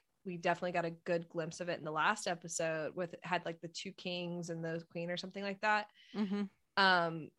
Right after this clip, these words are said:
Speaker 1: they could have just been symbolic of the fact that he's playing the game on his mom's terms and playing the game with his mom.
Speaker 2: Yeah.
Speaker 1: Where some people took it as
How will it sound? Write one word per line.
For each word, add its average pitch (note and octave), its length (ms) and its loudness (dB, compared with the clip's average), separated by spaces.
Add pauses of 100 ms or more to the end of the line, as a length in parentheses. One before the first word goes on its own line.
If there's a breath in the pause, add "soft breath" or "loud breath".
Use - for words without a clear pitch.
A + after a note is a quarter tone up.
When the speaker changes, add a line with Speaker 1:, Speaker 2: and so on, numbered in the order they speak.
(680)
Speaker 1:
they G3+ 180 4
could C#4 160 2
have A#3+ 120 2
just - 180 -6
been G#3+ 360 0 (120)
symbolic F#3 640 2
of F3 120 -4
the F3 80 -4
fact F3 280 -2
that - 100 -2
he's - 260 -6
playing F#3+ 320 -2
the F3 80 0
game F3 240 -2
on E3 120 -2
his E3 180 -8
mom's D#3 560 -4
terms F#3 500 -4
and E3+ 180 -4
playing E3+ 260 -4
the E3 80 -2
game D#3 300 -6
with D#3 200 -8
his E3+ 220 -6
mom. - 340 -8 (380)
Speaker 2:
Yeah. E3+ 260 2 (1000)
Speaker 1:
Where F#3+ 200 8
some G#3 220 4
people G3+ 320 0
took F#3 240 -2
it E3+ 80 2
as E3+ 360 4